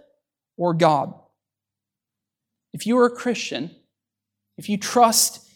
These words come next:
in Jesus, then your life is hidden with Christ in heaven.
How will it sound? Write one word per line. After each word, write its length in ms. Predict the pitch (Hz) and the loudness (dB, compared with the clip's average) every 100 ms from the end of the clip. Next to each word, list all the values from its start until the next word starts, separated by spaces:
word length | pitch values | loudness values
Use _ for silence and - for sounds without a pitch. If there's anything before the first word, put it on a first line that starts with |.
| _ | _
in 220 | 208 208 | 4 6
Jesus, 540 | 165 185 208 175 151 - | 6 4 2 2 0 0
then 200 | 185 196 | 0 2
your 180 | 185 175 | 2 4
life 460 | 175 202 233 226 - | 6 6 4 -6 -12
is 160 | 170 | -12
hidden 520 | - - 233 226 240 196 | -12 -10 -6 -2 -2 -4
with 220 | 175 - | -8 -10
Christ 680 | - 190 156 139 - - _ _ _ | -2 0 0 -2 -6 -6 _ _ _
in 140 | 165 156 | -4 -2
heaven. 440 | 165 156 139 | -2 -2 -6